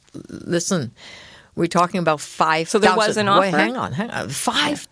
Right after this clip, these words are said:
Speaker 1: thousand refugees. The offer is talking about a couple of hundred, okay? A, a hundred here, a hundred there.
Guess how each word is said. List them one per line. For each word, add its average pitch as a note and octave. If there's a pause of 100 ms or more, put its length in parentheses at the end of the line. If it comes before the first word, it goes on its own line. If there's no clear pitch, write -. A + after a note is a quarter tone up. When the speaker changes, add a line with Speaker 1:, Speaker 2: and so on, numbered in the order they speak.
Speaker 1:
thousand A3+
refugees. F#3 (680)
The A3+
offer C4+
is B3+
talking A3+
about G3+
a F3+
couple G#3
of F3+
hundred, - (460)
okay? A3+ (240)
A, D#3+ (100)
a C#3+
hundred G3
here, F#3
a D#3+
hundred F3
there. C#3+